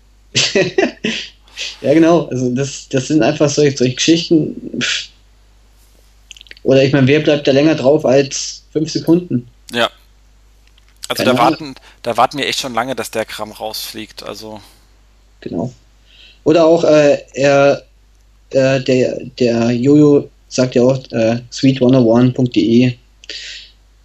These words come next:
Speaker 1: Und, äh, er schreibt hier ganz gut, „Ist nach dem Ab-, Absturz der Com natürlich kein überraschender Kandidat.“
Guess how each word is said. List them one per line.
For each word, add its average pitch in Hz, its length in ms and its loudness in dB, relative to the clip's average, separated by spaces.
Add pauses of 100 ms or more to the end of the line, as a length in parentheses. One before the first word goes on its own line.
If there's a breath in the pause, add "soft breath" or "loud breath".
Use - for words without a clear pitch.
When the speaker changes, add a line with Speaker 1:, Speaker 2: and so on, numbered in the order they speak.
(480)
Speaker 1:
Und, 120 280 0
äh, 117 160 2
er 123 100 0
schreibt 127 340 0
hier 131 140 2
ganz 123 180 2
gut, 131 200 0
„Ist 135 120 2
nach 135 180 2
dem 120 100 -2
Ab-, - 220 -2
Absturz 135 500 -2
der 117 140 0
Com 123 280 2
natürlich 123 380 0
kein 120 180 0
überraschender 120 480 0
Kandidat.“ 110 560 -2